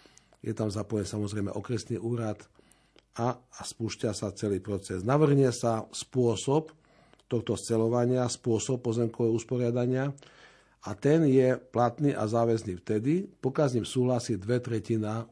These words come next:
vlastníkov pôdy. To je rozhodujúce. Samozrejme, v každom katastri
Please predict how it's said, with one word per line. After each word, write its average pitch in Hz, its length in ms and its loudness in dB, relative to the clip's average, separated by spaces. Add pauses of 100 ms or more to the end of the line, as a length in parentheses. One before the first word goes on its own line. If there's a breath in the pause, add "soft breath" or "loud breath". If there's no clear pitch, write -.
(380)
vlastníkov 107 640 -4
pôdy. 90 480 -6
To 135 80 -2
je 123 80 -2
rozhodujúce. 95 640 -6 (1400 loud breath)
Samozrejme, 156 480 4
v - 80 -2
každom 143 240 4
katastri 131 720 2